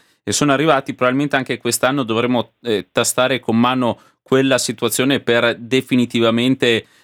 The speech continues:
eh, capire la consistenza di questo Parma che però si è presentato, eh, molto bene in questa categori-, t-, categoria, scusate. E Luca, eh, ti ritroveremo giovedì sera, Calcio e Calcio, anche con novità di mercato.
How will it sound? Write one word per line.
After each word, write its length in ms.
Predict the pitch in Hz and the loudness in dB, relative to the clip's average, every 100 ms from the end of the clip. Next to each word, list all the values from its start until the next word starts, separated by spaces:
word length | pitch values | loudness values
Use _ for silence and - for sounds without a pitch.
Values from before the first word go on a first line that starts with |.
| _ | _
eh, 800 | 110 110 107 104 104 101 98 95 | -2 2 2 2 2 0 0 -2
capire 400 | 123 113 135 127 | -6 0 0 2
la 120 | 110 | -2
consistenza 760 | - 123 - 117 - 123 123 117 | -2 -4 -2 -4 -2 -2 0 -2
di 100 | 113 | -2
questo 340 | - 123 120 | -2 -2 -4
Parma 340 | 113 110 117 - | -2 -2 -2 -6
che 120 | 104 | -6
però 200 | 110 107 | -4 -2
si 120 | - | -4
è 20 | |
presentato, 760 | 98 101 104 104 110 117 104 98 | -6 -6 -4 -4 -4 -2 -2 -2
eh, 180 | 104 95 | -4 -4
molto 320 | 113 117 113 | -2 -4 -4
bene 220 | 110 117 120 | -2 0 -2
in 80 | |
questa 260 | 107 117 117 | -2 -2 -2
categori-, 540 | 104 110 123 120 123 - 110 - _ | -4 -2 -2 0 -4 -4 -14 -14 _
t-, 160 | - 110 | -8 -4
categoria, 640 | - 120 123 113 117 117 104 | -2 -2 -4 0 0 2 -2
scusate. 460 | - 117 117 120 - - - | 0 0 0 -4 -8 -16 0
E 120 | 131 | 2
Luca, 380 | 165 175 143 135 | 2 0 0 0
eh, 400 | 139 131 127 120 | -2 -2 -2 -2
ti 100 | - | 0
ritroveremo 560 | 165 147 143 151 233 196 | 0 0 0 2 2 2
giovedì 360 | 147 143 139 | 0 0 0
sera, 480 | 139 160 196 185 139 | 0 2 2 0 -2
Calcio 320 | - 127 - | -4 -4 -4
e 20 | 127 | -4
Calcio, 560 | 135 160 170 127 110 - | 0 -2 -4 -8 -8 -4
anche 360 | 139 160 143 | -4 -4 -8
con 220 | - 123 | -2 0
novità 480 | 127 123 120 123 139 | 2 0 0 0 -2
di 120 | 131 | -2
mercato. 600 | 139 160 156 156 160 139 | 0 -2 0 -2 0 -6